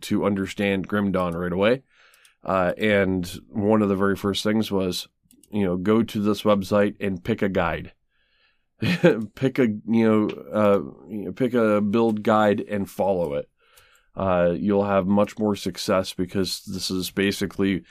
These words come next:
you're learning from people who have already made the mistakes that you're about to make. <laughs> So, uh, that really has helped quite a bit.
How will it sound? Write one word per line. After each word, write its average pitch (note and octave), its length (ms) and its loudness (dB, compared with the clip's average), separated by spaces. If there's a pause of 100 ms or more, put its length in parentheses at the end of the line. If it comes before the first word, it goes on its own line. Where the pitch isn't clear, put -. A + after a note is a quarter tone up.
(320)
you're G2 360 2
learning A2 580 2
from G2+ 640 0 (340)
people A2+ 320 0
who G2+ 200 2
have F#2 200 2
already G#2 340 2
made G2 420 0
the D2+ 80 -10
mistakes D#2+ 580 -6
that F2+ 100 -4
you're D2+ 220 -6
about D#2 280 -6
to - 80 -14
make. B1+ 380 -10
<laughs> - 40 -20
So, - 500 0 (680)
uh, G2 540 2 (720)
that A2+ 420 0
really G#2 360 2
has F#2+ 320 0
helped F2 440 -4 (200)
quite G#2 240 2
a - 20 -2
bit. F#2 320 -2